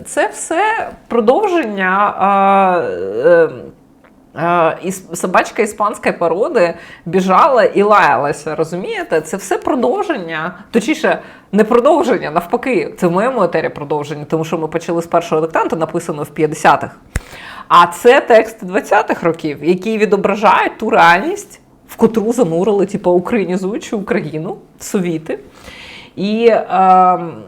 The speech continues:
Остап Вишня дуже чітко підкреслював абсурд того, що відбувається, як відбувається абсолютна підміна понять,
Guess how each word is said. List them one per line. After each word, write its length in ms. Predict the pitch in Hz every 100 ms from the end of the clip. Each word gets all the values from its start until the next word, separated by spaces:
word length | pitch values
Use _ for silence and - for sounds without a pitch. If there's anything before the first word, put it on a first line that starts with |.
| 98
Остап 360 | 170 196 262 202
Вишня 320 | 294 349 277
дуже 260 | 196 220
чітко 540 | 202 - 254 - 220 226
підкреслював 840 | - - 196 202 - 233 185 175
абсурд 520 | 156 - - 208 269 -
того, 200 | - 254
що 160 | 247 240
відбувається, 840 | 190 190 190 170 139 196 - - 247 - - - -
як 220 | 185 226
відбувається 560 | 233 196 208 214 220 208
абсолютна 520 | 196 - 220 247 233
підміна 460 | 190 170 190 208 185
понять, 560 | 175 156 165 294 -